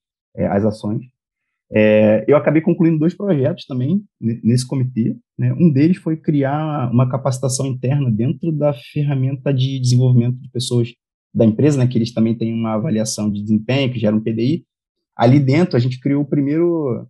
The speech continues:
o primeiro treinamento completo pra líderes de todas as hierarquias, é, pra essa empresa, né? Que foi uma das iniciativas do comitê, que tinha também essa questão ágil,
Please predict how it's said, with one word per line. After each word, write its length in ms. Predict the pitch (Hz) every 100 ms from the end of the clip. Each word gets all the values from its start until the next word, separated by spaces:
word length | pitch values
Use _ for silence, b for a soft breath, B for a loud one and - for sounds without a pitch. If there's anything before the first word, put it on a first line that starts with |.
| _ _
o 40 |
primeiro 420 | - 120 131 156 -
treinamento 560 | - 156 151 139 151 -
completo 720 | - 156 - 127 143 - 170 - _ _
pra 140 | 131 127
líderes 400 | 123 143 147 131
de 100 | 127
todas 200 | 143 143
as 140 | 143
hierarquias, 800 | 139 139 127 127 127 131 - - _ _
é, 380 | 120 117 110 107
pra 220 | 101 120
essa 180 | 117 120
empresa, 440 | 117 110 117 139 135
né? 240 | 127 127 - _ -
Que 60 |
foi 200 | 127 143
uma 120 | 151
das 180 | 147 147
iniciativas 680 | 147 143 - 131 - 135 127
do 80 | 127
comitê, 560 | 139 175 156 156 160
que 140 | 123 123
tinha 240 | - 139 139
também 200 | 139 127
essa 140 | 127
questão 280 | 127 127 127
ágil, 240 | 123 135